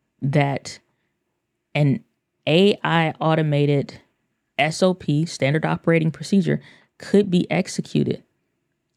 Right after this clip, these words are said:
Even if you had to do it, like, in the worst pain, and, but it's gotta get done, maybe you're not, instead of now what maybe was a ten-minute process,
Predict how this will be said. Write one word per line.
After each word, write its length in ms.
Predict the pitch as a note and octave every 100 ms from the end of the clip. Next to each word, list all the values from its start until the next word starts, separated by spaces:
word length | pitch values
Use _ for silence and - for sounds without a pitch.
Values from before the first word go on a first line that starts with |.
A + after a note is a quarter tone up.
| _
Even 240 | G#3 B3 A3+
if 160 | G#3+
you 140 | G3 F#3
had 220 | F3 F3+
to 80 | E3
do 260 | C#3+ D#3+
it, 160 | D#3+ - _ -
like, 200 | C#3+ C#3+
in 100 | C#3+
the 80 | C3+
worst 600 | C#3+ E3+ E3 D3+ - -
pain, 440 | - D3+ D3+ D3
and, 220 | C#3 C3
but 100 | C#3+
it's 160 | C3+ -
gotta 280 | - D3 D3
get 220 | C3 -
done, 440 | F#3 F#3 D3+ C#3+ - _ _ _ _ _ _ _
maybe 260 | C#3 D#3 F3+
you're 120 | E3
not, 280 | D#3+ F3 - -
instead 320 | D#3+ - D3
of 240 | C3+ C#3 -
now 400 | D3+ C3+ C3+ - -
what 320 | A#2 D#3 - - _ _ -
maybe 200 | D#3 D3
was 160 | C#3
a 40 | C3+
ten-minute 420 | - G3 F3+ -
process, 600 | C#3+ C3 - - -